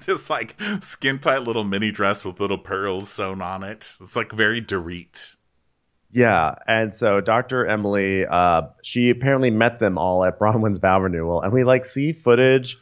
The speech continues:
Speaker 2: of, like, like, Doctor Jen in the background of, like, three different shots. Usually when Bravo trots out the footage, it's always like, "Oh my God, that person who was, like, blatantly in that scene, we never realized, like, that would be a future cast member." But here it was, like, grainy and, like, in the background. It was like,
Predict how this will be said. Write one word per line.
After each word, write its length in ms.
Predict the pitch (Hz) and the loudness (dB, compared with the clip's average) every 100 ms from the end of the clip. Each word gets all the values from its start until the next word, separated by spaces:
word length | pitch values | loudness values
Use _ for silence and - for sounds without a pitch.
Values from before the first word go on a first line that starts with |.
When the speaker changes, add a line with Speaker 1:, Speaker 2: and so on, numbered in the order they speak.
| _ _ _ - | _ _ _ 2
Speaker 2:
of, 380 | 120 117 110 113 | 6 6 4 0
like, 360 | 104 101 104 _ _ _ | 2 2 0 _ _ _
like, 180 | 117 113 | -2 0
Doctor 320 | 113 95 98 | 2 0 -2
Jen 240 | 101 98 101 | -6 -4 -4
in 40 | |
the 60 | 98 | -2
background 400 | 90 95 107 104 | -2 0 -2 -2
of, 60 | |
like, 280 | 107 117 117 | -2 -4 -4
three 160 | 143 127 | 0 2
different 280 | 120 120 110 | 2 0 2
shots. 300 | 104 107 117 | 4 2 2
Usually 340 | 170 233 247 | 2 4 4
when 120 | 240 | 4
Bravo 340 | 139 127 127 135 | 6 6 6 4
trots 320 | - 110 107 | 2 0 0
out 100 | 107 | -2
the 80 | 104 | -4
footage, 520 | - 107 110 113 110 | 0 2 4 2 -2
it's 120 | 127 | -2
always 160 | 127 127 | 0 2
like, 120 | 143 | 0
"Oh 100 | 180 | -2
my 140 | 226 208 | -2 2
God, 320 | 240 156 - | 4 6 6
that 160 | 113 | 2
person 260 | 139 143 139 | 2 -2 -2
who 60 | 127 | -2
was, 80 | |
like, 180 | 110 107 | -2 0
blatantly 320 | 113 110 120 | 2 2 2
in 120 | 117 113 | 0 0
that 200 | 104 - | -2 -2
scene, 220 | 139 107 | -2 0
we 80 | 92 | 2
never 200 | 101 95 | 2 2
realized, 540 | 110 104 85 78 - _ - - | 4 6 6 4 0 _ -14 -2
like, 120 | 101 | 2
that 140 | 104 82 | 2 0
would 100 | 85 | -2
be 100 | 95 | -2
a 80 | |
future 260 | 90 98 101 | -2 -6 -4
cast 260 | 113 104 110 | 0 0 0
member." 160 | 92 | -2
But 160 | 98 113 | -2 0
here 200 | 127 156 | 4 6
it 60 | |
was, 140 | 143 110 | 4 4
like, 160 | 110 | 2
grainy 540 | 107 98 107 110 113 95 | 0 -2 0 2 0 0
and, 200 | 101 98 | -4 -2
like, 160 | 104 104 | -2 0
in 60 | |
the 60 | 104 | 0
background. 560 | 90 92 98 92 98 | 2 2 2 0 0
It 40 | 87 | -2
was 120 | 85 | -2
like, 240 | 87 87 | -2 -2